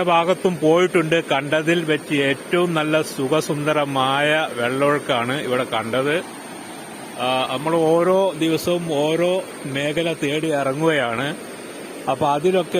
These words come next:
വ്യത്യസ്തമായിട്ട് നമുക്ക് ഏറ്റവും സൂപ്പറായിട്ട് കണ്ടൊരു വെള്ളച്ചാട്ടമാണ്. അത് തന്നെയല്ല, ഇങ്ങനെ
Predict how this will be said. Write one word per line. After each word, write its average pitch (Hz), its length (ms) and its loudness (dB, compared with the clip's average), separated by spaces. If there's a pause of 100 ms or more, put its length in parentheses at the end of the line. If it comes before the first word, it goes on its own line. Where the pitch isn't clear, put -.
വ്യത്യസ്തമായിട്ട് 156 840 -2 (120)
നമുക്ക് 143 320 -4 (120)
ഏറ്റവും 175 340 -2 (120)
സൂപ്പറായിട്ട് 151 680 0 (1160)
കണ്ടൊരു 156 360 2
വെള്ളച്ചാട്ടമാണ്. 135 680 -2
അത് 127 160 -2
തന്നെയല്ല, 156 380 2 (100)
ഇങ്ങനെ 151 220 0